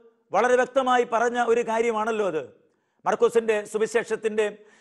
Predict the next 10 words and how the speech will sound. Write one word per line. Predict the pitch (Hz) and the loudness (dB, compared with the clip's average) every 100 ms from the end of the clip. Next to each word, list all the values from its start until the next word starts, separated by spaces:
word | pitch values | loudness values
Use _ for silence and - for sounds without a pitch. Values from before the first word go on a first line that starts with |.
| - | -4
പതിനാറാം | 175 226 247 262 254 | 0 4 6 6 4
അധ്യായത്തിൻ്റെ | - 233 226 226 220 226 226 | 0 0 2 4 4 2 -4
പതിനേഴാം | 208 226 247 254 254 | -2 -2 0 2 2
വാക്യത്തിൽ | 247 240 233 233 | 0 -2 -2 -2
നാം | 226 220 | -2 -4
ഇങ്ങനെ | 220 220 | -4 0
വായിക്കും, | 208 202 202 196 139 - _ - _ _ | 2 2 2 -2 -4 -18 _ -20 _ _
"അവർ | 160 202 233 240 | 4 6 6 4
എൻ്റെ | 240 247 240 247 240 | 2 0 0 0 2
നാമത്തിൽ | 240 254 254 247 247 240 | 2 2 0 -4 -4 -2